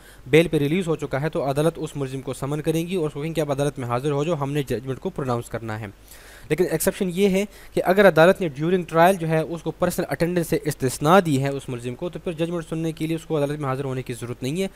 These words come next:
या अगर अदालत ने उसके ऊपर जुर्माना लगाना है, यानी जजमेंट प्रोनाउंस की जा रही है और अदालत ने जुर्माना लगाना है, सिर्फ जुर्माना लगाना है या उसको बरी करना है,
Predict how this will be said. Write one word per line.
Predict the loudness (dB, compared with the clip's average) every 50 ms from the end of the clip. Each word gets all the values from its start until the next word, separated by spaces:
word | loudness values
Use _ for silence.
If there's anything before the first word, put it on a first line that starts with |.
| -16 -20 -20 -20 -18 -4 4
या | 6 8 8
अगर | 8 6 4 2 4
अदालत | 2 2 4 6 6 6 4 4
ने | -2
उसके | -2 -2 -2 -2
ऊपर | -2 2 2 0
जुर्माना | 0 2 -2 -2 2 2 4 6 6
लगाना | 6 6 6 6 4 4 2 0 -2
है, | -2 -4
यानी | -6 -8 -10 -10 -8 -8 -4
जजमेंट | -2 -2 -2 -2 -4 -4
प्रोनाउंस | -6 -8 -4 -2 -2 -2 -2 -2
की | -4 0 2
जा | 4 4
रही | 6 4 4 2 2
है | 2 0 0 -6 -14 -20 -20 -6 -4
और | -2 -2
अदालत | 0 2 2 2 2 0
ने | -2
जुर्माना | -4 -2 -2 0 2 4 4 6
लगाना | 6 4 4 2 0 0 -2
है, | -4 -6 -8 -10 -10 -16 -20 -20 -20 -20 -20 -20 -20 -4 -2
सिर्फ | -2 0
जुर्माना | 0 -2 -2 -2 -2 0 0
लगाना | 0 2 2 2 0 0
है | -2 -4 0 2
या | 4 4
उसको | 4 2 -2 -2 -2
बरी | 6 6 8 8 8 6
करना | 6 4 2 2 -4 -4
है, | -6 -8 -10